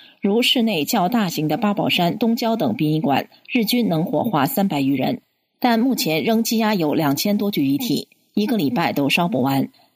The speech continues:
该人士称，由于大量未动遗体出现变质，上述两馆之前已紧急购入冷藏货柜，集中冷藏。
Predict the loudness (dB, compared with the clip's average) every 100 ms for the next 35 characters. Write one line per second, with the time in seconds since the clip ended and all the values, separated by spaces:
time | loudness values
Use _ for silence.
0 | _ _ _ 0 0 2 0 0 0 -2
1 | -2 -4 0 0 0 0 0 0 0 0
2 | 0 0 0 -2 -2 -2 -2 -2 0 0
3 | 0 0 0 -2 -2 0 0 0 0 0
4 | 0 -2 0 -2 0 0 0 0 0 -2
5 | -2 0 0 2 0 0 -2 -2 0 -2
6 | 0 -2 -2 -2 0 0 0 -2 -2 -2
7 | -2